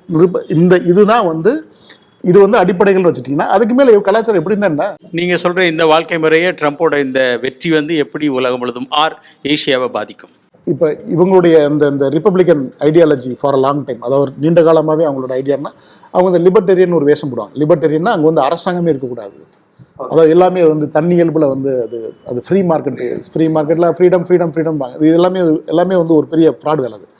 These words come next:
Speaker 1: ஆஹ், இந்த, இந்த திரும்ப அந்த அயன் ராண்டிலேருந்து ஆரம்பிப்போம், அந்த ஃபவுண்டன் இருந்து, அது எல்லாமே குப்பை.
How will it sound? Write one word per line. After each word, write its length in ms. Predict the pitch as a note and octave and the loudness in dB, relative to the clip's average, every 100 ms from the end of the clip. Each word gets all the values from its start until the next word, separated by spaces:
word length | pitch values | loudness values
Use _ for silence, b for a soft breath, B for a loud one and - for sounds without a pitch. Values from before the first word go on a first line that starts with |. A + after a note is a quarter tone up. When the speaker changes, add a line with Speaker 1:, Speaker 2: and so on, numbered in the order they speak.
| B B B B | B B B B
Speaker 1:
ஆஹ், 360 | - D3 C#3+ C3+ | -4 0 0 0
இந்த, 120 | C3+ | 0
இந்த 200 | D3 C#3+ | -2 0
திரும்ப 280 | C3+ F3 E3+ | 0 0 0
அந்த 120 | D3 | 2
அயன் 180 | C#3+ E3 | 2 2
ராண்டிலேருந்து 500 | D#3+ D3+ C#3+ D3 C#3+ | 2 0 0 0 -2
ஆரம்பிப்போம், 240 | C3 A#2 | -4 -4
அந்த 100 | B2 D3 | -6 -2
ஃபவுண்டன் 300 | D3 C3+ C3 | -4 -4 -8
இருந்து, 260 | B2 B2 A#2 _ - - | -8 -8 -10 _ -20 -4
அது 100 | E3+ | 0
எல்லாமே 260 | G3+ G#3 D3+ - | 2 0 -6 -12
குப்பை. 260 | F3+ D#3 | -6 -6